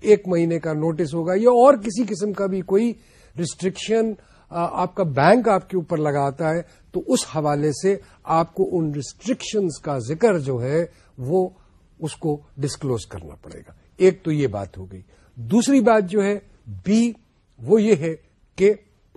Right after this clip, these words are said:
the amount of undrawn borrowing facilities which are available۔ اس کا مطلب یہ ہے کہ جی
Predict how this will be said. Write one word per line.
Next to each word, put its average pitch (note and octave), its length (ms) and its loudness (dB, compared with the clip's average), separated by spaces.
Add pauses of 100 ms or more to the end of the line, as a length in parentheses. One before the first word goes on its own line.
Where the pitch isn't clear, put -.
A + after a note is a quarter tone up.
the D#3+ 220 -4
amount G#3 420 4 (420)
of G#3+ 360 4
undrawn F#3+ 460 6
borrowing F#3 720 4 (400)
facilities D3 840 0 (360)
which D#3 300 0
are A#2+ 120 -4 (360)
available۔ A#2+ 400 -2 (600)
اس - 160 0
کا D4+ 80 10
مطلب A#3+ 360 4
یہ F3 260 4
ہے G3 120 4
کہ G#3 200 -4
جی A3+ 440 -2